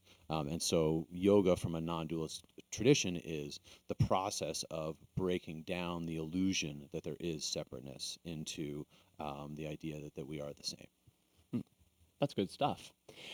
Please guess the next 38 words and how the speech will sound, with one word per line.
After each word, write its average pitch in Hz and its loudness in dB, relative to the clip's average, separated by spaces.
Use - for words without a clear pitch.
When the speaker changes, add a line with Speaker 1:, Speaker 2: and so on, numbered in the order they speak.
Speaker 2:
And, 160 8
you 175 6
know, 170 6
I 160 8
would 165 8
say 160 6
that, 143 4
uh, 98 0
that, 113 8
that, 110 6
in 117 10
fact, 120 4
yoga 147 10
is 104 8
a 98 6
religious, 113 8
um, 95 4
a, 101 6
there 113 8
is 104 6
room 120 4
inside 107 6
of 98 8
this, 98 6
this 98 2
harmony, 98 6
um, 92 8
for, 98 8
for 104 6
those 98 8
that 98 4
prescribe 95 4
to 98 4
a, 95 6
to 98 6
a 98 4
Judaistic 95 2
faith, 95 4